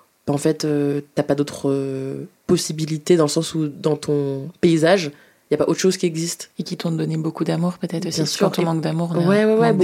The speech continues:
Speaker 2: d'estime et de
Speaker 1: d'amour,
Speaker 2: confiance.
Speaker 1: beaucoup d'écoute. Euh, moi, mes parents, ils ont toujours eu énormément confiance en moi et confiance en la personne en qui j'étais. Euh, donc ça, c'est ouf. En fait, moi, mes parents, ils m'ont toujours dit, « Non, mais on se fait pas de soucis, en fait. T'y arriveras.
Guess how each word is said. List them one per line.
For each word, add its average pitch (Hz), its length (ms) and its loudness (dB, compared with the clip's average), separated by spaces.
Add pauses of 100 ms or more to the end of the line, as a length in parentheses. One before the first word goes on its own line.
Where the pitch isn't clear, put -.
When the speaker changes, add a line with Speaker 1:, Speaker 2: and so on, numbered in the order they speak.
(140)
Speaker 2:
d'estime 190 200 6
et - 20 8
de 196 60 8
Speaker 1:
d'amour, 208 160 8
Speaker 2:
confiance. 165 200 -12 (220)
Speaker 1:
beaucoup 190 240 2
d'écoute. 196 520 0 (500)
Euh, 160 520 0
moi, 165 140 0
mes 165 60 2
parents, 165 180 -2
ils 165 100 -2
ont 156 40 -4
toujours 175 200 -4
eu - 80 -6 (140)
énormément 175 300 4
confiance 170 420 -4
en 180 140 2
moi 185 460 6 (360)
et 180 80 2
confiance 185 280 0
en 180 40 2
la 165 80 2
personne 170 240 -2
en 165 60 0
qui 170 120 -4
j'étais. 185 320 0 (1300)
Euh, 143 380 -2
donc 151 180 -2
ça, 170 80 -2
c'est 160 160 -2
ouf. - 260 -2 (240)
En - 40 -20
fait, 170 360 -8
moi, 156 200 0
mes 151 80 -4
parents, 160 140 -2
ils 170 40 2
m'ont 160 80 0
toujours 156 140 -8
dit, « 180 100 -8
Non, 170 60 -8
mais 151 100 -8
on 147 60 -6
se - 60 -6
fait - 60 -14
pas - 100 0
de - 40 -2
soucis, - 220 -2
en 185 80 0
fait. - 360 -8
T'y - 120 -10
arriveras. 233 460 -2